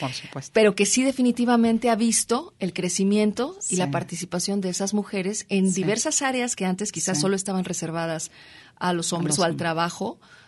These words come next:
Speaker 2: de los hombres o a la dirección de los hombres,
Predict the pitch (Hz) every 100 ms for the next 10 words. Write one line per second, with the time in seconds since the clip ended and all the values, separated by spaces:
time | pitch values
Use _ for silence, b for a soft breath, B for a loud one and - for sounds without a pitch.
0 | B - 180 175 160 - 175 175 220 -
1 | 196 185 190 - 190 180 180 190 175 -
2 | 214 226 240 202 170 180 175 175 196 262
3 | -